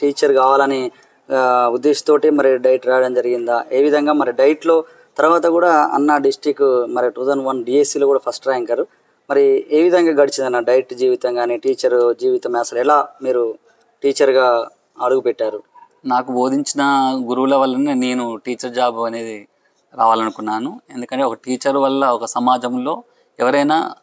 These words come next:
Speaker 2: ఆ, నమస్కారం చేస్తారు, వేరే వాళ్ళకు అవసరంతోనే నమస్కారం చేస్తారు. వేరే కలెక్టర్ కావచ్చు, ఒక డాక్టర్ కావచ్చు, ఒక ఎండిఓ, ఎంఆర్ఓ కావచ్చు. అదే టీచర్కు మాత్రము ఎవరైనా కూడా, ఆ, ఊర్లో, ఆ,
Speaker 1: ఏ స్థాయి
Speaker 2: అవసరం లేని
Speaker 1: వ్యక్తి అయినా,
Speaker 2: వాళ్ళైనా,
Speaker 1: ఎక్కడ
Speaker 2: ఏ స్థాయి వాళ్ళైనా కూడా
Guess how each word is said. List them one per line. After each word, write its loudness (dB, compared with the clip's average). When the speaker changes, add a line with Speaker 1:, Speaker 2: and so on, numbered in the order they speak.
Speaker 2:
ఆ, -6
నమస్కారం -2
చేస్తారు, -8
వేరే 0
వాళ్ళకు 0
అవసరంతోనే -2
నమస్కారం -4
చేస్తారు. -18
వేరే 0
కలెక్టర్ -4
కావచ్చు, -2
ఒక -4
డాక్టర్ -6
కావచ్చు, -6
ఒక -18
ఎండిఓ, -4
ఎంఆర్ఓ -4
కావచ్చు. -14
అదే -4
టీచర్కు -2
మాత్రము -2
ఎవరైనా 0
కూడా, -4
ఆ, -4
ఊర్లో, -2
ఆ, -4
Speaker 1:
ఏ 2
స్థాయి 2
Speaker 2:
అవసరం 2
లేని 2
Speaker 1:
వ్యక్తి 4
అయినా, 2
Speaker 2:
వాళ్ళైనా, 0
Speaker 1:
ఎక్కడ 0
Speaker 2:
ఏ -2
స్థాయి -2
వాళ్ళైనా -4
కూడా -8